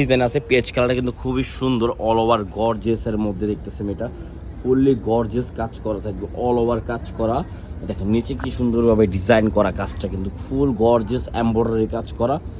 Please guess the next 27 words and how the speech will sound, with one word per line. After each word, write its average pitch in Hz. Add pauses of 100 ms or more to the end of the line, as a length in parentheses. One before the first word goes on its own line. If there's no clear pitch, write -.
(280)
ফুল 131 (160)
বডিতে 120
কাজ 113
করা 110
থাকবে, 104
আপনার 123
হাতায় 113 (260)
all 107
over 104 (120)
কাজ 107 (120)
করা 98
থাকবে। 104 (340)
যারা 147 (140)
গর্জিয়াস 139 (100)
পার্টি 139
ড্রেস 139
চাচ্ছেন -
তাদের 127
জন্য 117
আজকে - (100)
ভিডিওটা 117
একবার 120 (140)
রেডি 120
করা, 113 (120)
সাইজও 113
অ্যাভেলেবেল 110
পেয়েছেন। 120